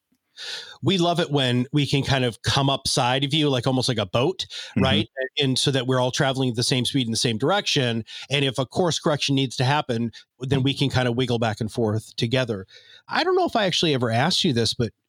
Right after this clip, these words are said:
Speaker 1: you guys had had a very successful podcast for a long time
Speaker 2: Mm-hmm.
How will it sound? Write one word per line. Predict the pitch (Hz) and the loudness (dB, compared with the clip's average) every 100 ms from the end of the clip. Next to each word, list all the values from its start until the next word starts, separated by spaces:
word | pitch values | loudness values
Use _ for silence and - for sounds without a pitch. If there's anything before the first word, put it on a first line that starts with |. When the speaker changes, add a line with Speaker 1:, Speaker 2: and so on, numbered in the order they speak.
| _ _ _ | _ _ _
Speaker 1:
you | - 160 185 254 | -12 -2 0 2
guys | 339 339 | 0 0
had | 254 | 0
had | 190 214 | 0 0
a | 175 | 0
very | 185 208 | 0 0
successful | - 147 185 - 156 | 0 0 -2 -2 -4
podcast | - 190 - 139 123 - _ | -2 -2 0 0 0 -4 _
for | - | -2
a | 156 | 0
long | 156 156 | 0 -2
time | 151 180 165 117 135 _ 98 | 0 0 0 0 -4 _ -4
Speaker 2:
Mm-hmm. | 95 | -2